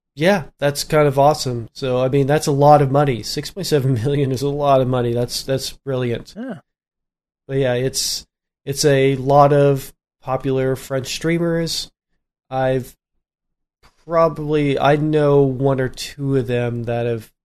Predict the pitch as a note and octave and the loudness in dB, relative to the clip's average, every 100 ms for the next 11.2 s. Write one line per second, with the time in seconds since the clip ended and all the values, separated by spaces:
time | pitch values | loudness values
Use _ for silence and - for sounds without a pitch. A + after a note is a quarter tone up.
0 | - - B2+ B2 A#2 A2+ A#2 A#2 - B2 | -20 -10 -6 -6 -6 -6 -6 -8 -10 -8
1 | A#2 A#2 - _ _ A2+ A2+ G#2+ A2+ - | -8 -8 -12 _ _ -10 -10 -10 -12 -14
2 | _ _ _ _ _ F#3+ F3 - F3 D#3+ | _ _ _ _ _ -20 -18 -10 -8 -8
3 | - E3 D#3+ D#3 D3+ D3+ D3 C#3+ C#3 C3 | -4 0 0 2 2 2 0 0 0 0
4 | C3 B2+ C3 B2 A#2 A#2+ A2+ A#2+ A#2 _ | 0 0 -4 -6 -4 -4 -2 -4 -6 _
5 | - A#2+ A#2+ - A2+ A2 - A2+ G#2+ - | -14 -12 -12 -16 -20 -20 -16 -14 -14 -14
6 | - - B2+ A#2+ - _ _ _ A#2+ A#2+ | -16 -8 -4 -4 -8 _ _ _ -10 -8
7 | - - - _ _ - D3+ F#3+ G3+ F#3+ | -8 -14 -16 _ _ 0 6 8 8 6
8 | F3+ E3+ E3+ E3+ D#3+ D#3 C#3+ D3 D3 C#3+ | 6 6 6 4 0 2 4 4 4 0
9 | - C#3+ C#3 - B2+ B2 B2+ B2+ B2 B2 | 0 0 -2 -6 -8 -8 -8 -6 -4 -2
10 | D3+ G3 D3+ C#3 C#3 - B2+ B2 B2 B2 | 4 6 6 4 0 -4 -8 -4 -4 -2
11 | B2 | -4